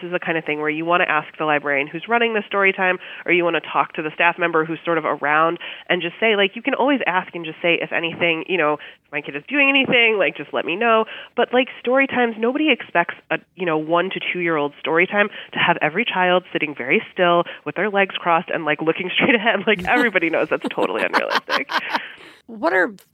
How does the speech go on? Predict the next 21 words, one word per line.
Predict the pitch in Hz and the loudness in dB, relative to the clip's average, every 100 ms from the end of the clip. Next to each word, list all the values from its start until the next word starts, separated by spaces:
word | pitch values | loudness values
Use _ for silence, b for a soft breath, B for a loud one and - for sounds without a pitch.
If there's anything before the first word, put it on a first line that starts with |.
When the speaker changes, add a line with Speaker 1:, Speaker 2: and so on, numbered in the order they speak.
| _ _ - | _ _ -16
Speaker 2:
what | 226 311 | -4 0
are | 370 | 0
things | 302 294 247 | -2 -4 -2
that | 226 | -2
libraries | 196 220 208 202 175 | 0 0 2 0 -2
are | 170 | -6
doing | 147 202 196 | -2 -2 0
now | 175 156 | 0 0
for | 151 170 | 0 0
us | 160 156 | -2 -2
as | 160 143 | -6 -4
well? | 160 160 131 139 - | 0 2 0 -6 -4
Speaker 1:
Yeah, | 208 185 113 - | 2 2 2 0
okay. | 233 214 - B B | 2 0 -2 B B
It | - | -6
ha-, | - 208 - | 0 2 2
I | |
love | 175 165 | 2 0
this | 151 | 0
question. | 160 - - - - | 0 0 -2 -8 -2
So | 226 175 | 2 2